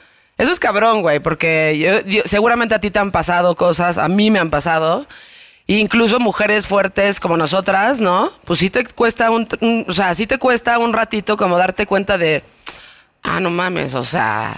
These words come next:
estaba pasando esto, güey, está horrible esto". Y es, y es, y, y,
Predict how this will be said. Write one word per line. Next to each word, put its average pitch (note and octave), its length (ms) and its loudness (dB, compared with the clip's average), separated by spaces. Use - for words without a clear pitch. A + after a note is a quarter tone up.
estaba F3+ 320 -2
pasando E3 480 0
esto, E3 500 0
güey, F3 420 0
está E3 240 -4
horrible F3 480 2
esto". D3+ 480 0
Y F3 60 0
es, F#3 80 2
y G#3+ 340 2
es, G#3+ 140 0
y, C4 100 0
y, G3+ 260 0